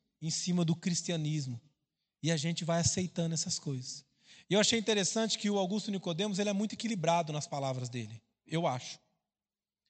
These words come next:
E ele vai dizer o seguinte, que diante de todo essa, esse conceito judaico, comercial da Páscoa,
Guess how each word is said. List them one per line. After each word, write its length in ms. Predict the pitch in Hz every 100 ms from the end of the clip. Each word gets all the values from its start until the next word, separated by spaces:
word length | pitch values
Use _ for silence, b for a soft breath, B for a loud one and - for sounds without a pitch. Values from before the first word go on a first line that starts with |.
| -
E 80 | 175
ele 100 | 202
vai 100 | 214
dizer 120 | 190
o 60 | 208
seguinte, 400 | 233 196 196 -
que 80 |
diante 340 | 180 208 254 -
de 100 | 220
todo 360 | - 254 302
essa, 300 | 233 - 208
esse 220 | 185 - 202
conceito 680 | 208 196 - 175 151 - - _ _ _ _
judaico, 600 | 139 180 190 190 185 - - _ _ _ _ _ _ _ _ _ _ _ _ _ _ _ _ _ _
comercial 840 | - 214 196 185 - 208 185 180 180
da 120 | 151
Páscoa, 580 | - 180 180 - -